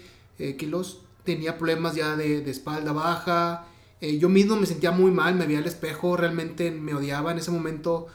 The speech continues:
No quería, ah, ni siquiera ponerme una camisa de, de manga corta por lo mismo que me veía mal, me sentía mal, ¿sí? Entonces sí son, eh, efectos negativos que tenemos, aparte de la salud directamente, en lo que es nuestra cues-, eh, cuestión de emociones,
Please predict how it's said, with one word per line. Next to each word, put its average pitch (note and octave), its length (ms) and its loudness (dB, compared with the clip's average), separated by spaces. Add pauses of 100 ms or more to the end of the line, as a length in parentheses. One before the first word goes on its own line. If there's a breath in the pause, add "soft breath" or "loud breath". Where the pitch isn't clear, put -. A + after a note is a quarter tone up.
(300 loud breath)
No D3+ 180 -4
quería, E3+ 400 0
ah, D3 400 -2 (160)
ni E3+ 160 -2
siquiera D3+ 380 -2
ponerme E3 260 -2
una E3+ 140 0
camisa D#3 360 -4
de, D3 280 -4
de C3+ 320 -10 (100)
manga D3+ 320 -8
corta D3+ 340 -6
por D#3+ 120 -8
lo D3+ 40 -8
mismo F3 280 -2
que F3 80 -10
me D#3 80 -4
veía D3+ 160 -4
mal, D#3 220 -4
me E3+ 120 0
sentía D#3+ 420 -4
mal, E3 360 -4 (320 loud breath)
¿sí? E3+ 160 0
Entonces E3+ 320 -4
sí E3+ 260 -6
son, F3 640 -2 (480 loud breath)
eh, D3+ 120 -2
efectos D#3+ 360 0
negativos E3+ 320 0
que - 80 -4
tenemos, E3+ 340 0
aparte G3 380 0
de G3+ 80 6
la E3+ 80 6
salud D#3 300 -2
directamente, E3+ 880 -2
en D3 280 -4
lo D3 100 -8
que D3 140 -6
es D3 180 -8
nuestra D#3+ 320 -8
cues-, D3 260 -12
eh, D3 320 -6
cuestión D#3+ 300 -10
de E3+ 140 0
emociones, E3+ 680 -4